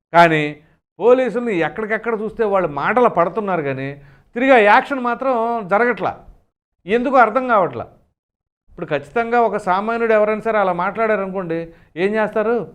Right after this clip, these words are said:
ఇమ్మీడియట్‌గా లోపల పొ-, లోపలేసి కుళ్ళబొడుతారు. ఇప్పుడు కాకాని గోవర్ధన్ రెడ్డి లోపలేసి ఏదో చెయ్యాలని కాదు దాని ఉద్దేశం.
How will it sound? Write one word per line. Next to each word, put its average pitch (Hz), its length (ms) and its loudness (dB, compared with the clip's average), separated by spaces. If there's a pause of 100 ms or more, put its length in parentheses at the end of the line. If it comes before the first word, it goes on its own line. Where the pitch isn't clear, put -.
(1120)
ఇమ్మీడియట్‌గా 208 420 2
లోపల 202 320 4
పొ-, 196 320 2
లోపలేసి 190 420 2
కుళ్ళబొడుతారు. 202 840 0 (880)
ఇప్పుడు 208 480 4 (340)
కాకాని 202 360 2
గోవర్ధన్ 214 440 4
రెడ్డి 214 200 -2
లోపలేసి 208 640 2
ఏదో 214 520 2
చెయ్యాలని 202 640 2
కాదు 196 160 4
దాని 190 140 0
ఉద్దేశం. 185 420 0